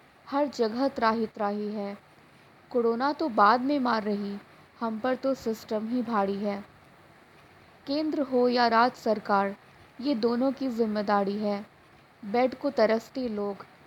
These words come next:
ऑक्सीजन की मारामारी है। थोड़ा तो परवाह कर लेते, लोगों का दुख समझ लेते।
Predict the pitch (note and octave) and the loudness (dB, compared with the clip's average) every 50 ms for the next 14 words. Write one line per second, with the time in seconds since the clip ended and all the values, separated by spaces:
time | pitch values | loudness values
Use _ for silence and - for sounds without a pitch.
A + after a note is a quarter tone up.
0 | - - - - A#3+ - - - A#3 A#3 G3 A#3 A#3+ A#3 A3+ - - A3 G#3+ G#3+ | -20 -4 -2 -2 -2 -2 -2 -2 -2 0 2 2 0 0 0 -4 -4 -4 -4 -2
1 | G#3+ G#3 G#3 G#3+ A#3 B3+ B3+ A#3 G#3+ G#3 G3+ G3+ G3+ G3+ G3+ G#3 G3+ G3+ G3+ G3+ | 0 0 2 2 2 2 0 0 0 -2 -2 -2 -4 -6 -6 -6 -6 -6 -8 -12
2 | - - - - _ _ _ _ _ - - - - - - - - - - - | -16 -20 -20 -20 _ _ _ _ _ -14 -14 -14 -14 -18 -20 -20 -20 -20 -20 -20
3 | - - C4 C4 C4+ C#4 C4+ C4+ C4+ C4 B3+ - - A3+ A3 A3+ G#3+ A3+ A3+ A#3 | -6 0 2 2 4 4 4 4 2 0 0 2 2 2 2 2 2 2 2 2
4 | A#3 - - A3+ G#3+ G#3+ G#3+ G#3 G3+ - - G#3+ G#3 G#3 - - - - - - | 0 -2 -4 -4 -4 -4 -4 -6 -6 -6 -8 -8 -8 -8 -12 -16 -20 -20 -20 -20
5 | - _ _ - A#3+ C4 C4 B3+ C4+ C#4 C4+ C#4 B3+ A#3+ G3+ G3 B3+ B3 - - | -20 _ _ -6 -4 -4 -2 -2 -2 -4 0 2 2 2 2 0 -2 -2 -2 -6
6 | - A3+ G#3 A3 A3 - - - G#3+ G#3+ - - G#3 G#3 | -6 -4 -4 -4 -6 -6 -6 -6 -6 -6 -6 -6 -8 -8